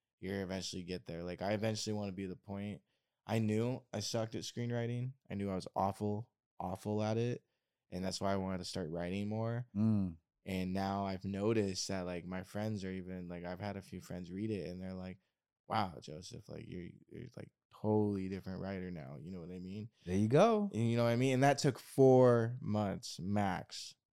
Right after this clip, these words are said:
Speaker 1: max. And, like, I, you know, I'm still not even, you know, like, a super good writer or anything, but it went from, like, my friends being like, they can kinda, like, understand what I mean in my stories to, like,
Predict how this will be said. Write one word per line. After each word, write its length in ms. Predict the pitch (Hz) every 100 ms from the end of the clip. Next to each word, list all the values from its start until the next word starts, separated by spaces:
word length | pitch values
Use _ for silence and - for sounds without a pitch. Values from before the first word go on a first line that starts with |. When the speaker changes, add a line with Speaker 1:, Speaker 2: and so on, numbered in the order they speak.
| _ -
Speaker 1:
max. 580 | 71 85 - - - - _ _ _ _ _ _
And, 160 | 101 104
like, 220 | 101 -
I, 60 |
you 120 | 113 120
know, 100 | 110
I'm 120 | 110
still 220 | - 123
not 160 | 110 104
even, 320 | 90 92 87
you 120 | 95
know, 140 | 90 82
like, 200 | 82 -
a 80 |
super 340 | 87 - 98 85
good 200 | 85 67
writer 300 | 107 165 120
or 40 |
anything, 440 | 98 92 95 95 - _ _ _ _
but 140 | 107
it 120 | 101 113
went 180 | 110
from, 220 | - 110 107
like, 220 | 98 92
my 160 | 104
friends 320 | 101 107 107 98
being 240 | 107 104
like, 220 | 101 95 - _ _ _ -
they 100 | 98
can 180 | 104 98
kinda, 420 | 107 104 104 104
like, 180 | 101 -
understand 640 | 104 104 - 104 101 101
what 160 | 101 101
I 140 | 98
mean 720 | 98 101 101 104 110 120 123
in 80 | 113
my 140 | 117 117
stories 400 | - 120 120 120
to, 140 | 104
like, 200 | 98